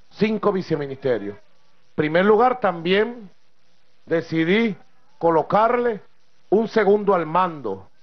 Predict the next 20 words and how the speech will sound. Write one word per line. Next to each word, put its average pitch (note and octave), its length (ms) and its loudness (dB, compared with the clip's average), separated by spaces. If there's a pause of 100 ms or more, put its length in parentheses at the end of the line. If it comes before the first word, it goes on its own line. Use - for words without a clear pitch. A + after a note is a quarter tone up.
(140)
un A#3 260 0
viceministro G#3+ 840 0
de A3 80 2
Agricultura F#3 680 0
que E3+ 140 -6
lo E3+ 80 2
acompañe G#3 640 -2
en A3 60 -2
esa A3 200 -2
tarea B3 320 2
tan F#3 240 -2
dura B3+ 520 2 (760)
y F#3 340 -2 (180)
esté B3 440 2
pendiente A#3 840 -2 (240)
de G3 160 0
todo C4+ 500 2
el G#3 80 -4
desarrollo G#3+ 640 2
general A3 600 2